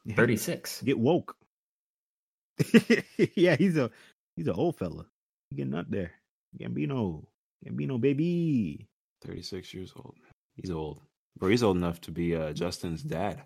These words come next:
Speaker 2: <laughs> Uh,
Speaker 3: You know, anyone who's seen Justin in real life knows he hasn't aged
Speaker 2: Oh, okay.
Speaker 3: since, like,
Speaker 2: <laughs>
Speaker 3: fifteen.
Speaker 2: See where we're going with that one.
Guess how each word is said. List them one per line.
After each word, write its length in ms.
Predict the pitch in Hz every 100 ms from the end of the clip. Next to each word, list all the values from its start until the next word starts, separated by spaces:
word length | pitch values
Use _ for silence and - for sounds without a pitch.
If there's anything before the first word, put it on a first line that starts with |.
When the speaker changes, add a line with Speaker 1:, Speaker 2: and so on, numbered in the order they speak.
| _ - -
Speaker 2:
<laughs> 100 | 131 - 123 - -
Uh, 420 | - 95 95 95 92 - - 226 - - - - - - - _ _ _ _ _ _ _ -
Speaker 3:
You 60 | 98
know, 60 |
anyone 260 | 98 110 107
who's 140 | 98 -
seen 460 | 107 95 87 87 - -
Justin 580 | 87 90 85 90 85 85 _ -
in 100 | 82
real 140 | 80
life 260 | 80 78 76
knows 220 | 87 80
he 80 | 87
hasn't 240 | 85 82
aged 100 | 73
Speaker 2:
Oh, 120 | 123 104
okay. 180 | 95
Speaker 3:
since, 380 | 92 - 78 -
like, 260 | 73 - -
Speaker 2:
<laughs> 0 |
Speaker 3:
fifteen. 1000 | - 156 135 120 - - - - - 71
Speaker 2:
See 420 | - - - 101
where 140 | 95 190
we're 60 |
going 160 | 101 95
with 100 | 98
that 180 | 85 -
one. 120 | 110